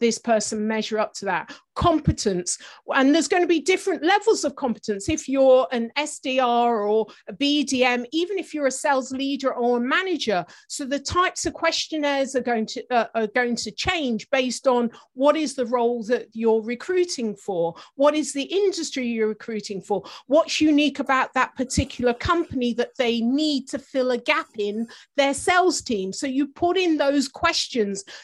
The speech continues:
to refine it for that particular person, for that role, for that industry, for the culture of that organization. And we, as I say, we've,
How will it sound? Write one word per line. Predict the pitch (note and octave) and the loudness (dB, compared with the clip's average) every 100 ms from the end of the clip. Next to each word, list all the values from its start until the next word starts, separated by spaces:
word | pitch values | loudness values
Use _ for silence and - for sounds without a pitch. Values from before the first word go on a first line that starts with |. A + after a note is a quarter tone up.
| _ | _
to | - C4+ A#3 | 0 2 2
refine | B3+ - - D#4 F4 F4+ | 0 0 0 2 4 4
it | C4 A3+ | 2 -2
for | - C#4 C#4+ C4+ | -4 0 2 2
that | C4 B3 - | 0 -2 -4
particular | A#3+ A#3+ D4 C4+ C4 A#3+ | -8 -4 -4 -4 -4 -4
person, | A#3+ A#3 A3 A3+ | -2 -4 -4 -8
for | G#3+ | -4
that | A3+ - | -4 -2
role, | A3+ A3 G#3+ | 0 0 0
for | - G#3+ | -2 -2
that | G#3+ - | -2 -2
industry, | G#3+ A3 G#3 F#3+ - G3 G3+ | -2 -4 -6 -10 -8 -6 -6
for | F#3+ A3 G#3 G#3 - _ | -2 2 4 2 -8 _
the | B3 | -4
culture | - C4+ A#3+ - G#3+ | 2 2 2 0 -2
of | G3+ | 0
that | G3 - | 0 0
organization. | G#3 G3 G#3 G3+ F#3+ A3 G#3+ G3 F3 E3 - - - | 0 0 -2 -2 -2 0 0 -2 -8 -10 -12 -20 -4
And | A#3 A#3 | 2 4
we, | B3+ C4 A#3+ - - | 4 2 -2 -6 -4
as | C4+ C4 | -2 -2
I | |
say, | A#3 A#3 G#3 | -2 -2 -2
we've, | G#3 A#3 | -2 -2